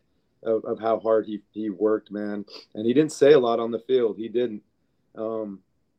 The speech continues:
you know, as, as a coach as well, you, you learn a lot about these kids. And, and I think that a sign of toughness as a football player is, like, the guys that are prone to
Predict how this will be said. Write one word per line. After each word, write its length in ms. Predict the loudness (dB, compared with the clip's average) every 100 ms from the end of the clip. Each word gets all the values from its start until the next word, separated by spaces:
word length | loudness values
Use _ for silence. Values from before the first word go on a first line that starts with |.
| _ _ _ _
you 100 | -12
know, 280 | -6 -4 -4 _ _ _ _ _ _ _ _ _ _ _ _ -4
as, 160 | -2
as 220 | -2 -2 -2
a 60 |
coach 340 | 0 0 0 -2
as 100 | -2
well, 220 | 0 0
you, 280 | 0 -4 -10
you 180 | -8 -4
learn 220 | -2 -2
a 40 | 0
lot 200 | 0 0
about 260 | -2 -4
these 200 | -6 -14
kids. 360 | -4 -2 -2 -4
And, 140 | -8
and 120 | -6 -10
I 80 | -6
think 240 | -6 -6 2
that 220 | 2 2 _ _ _ _ -20 -20 _
a 100 | -16
sign 360 | -8 -4 -2 -2
of 140 | -6
toughness 480 | -2 -2 -2 -8 0
as 140 | 0
a 60 | 0
football 420 | -4 -4 0 -2
player 400 | 0 4 6 6
is, 140 | 2 -2
like, 260 | -8 -8 _ _ _ _ _ _ _ _
the 140 | -12 -8
guys 300 | -4 -2 -2
that 80 | -6
are 60 |
prone 340 | -6 -6 -4
to 80 | -6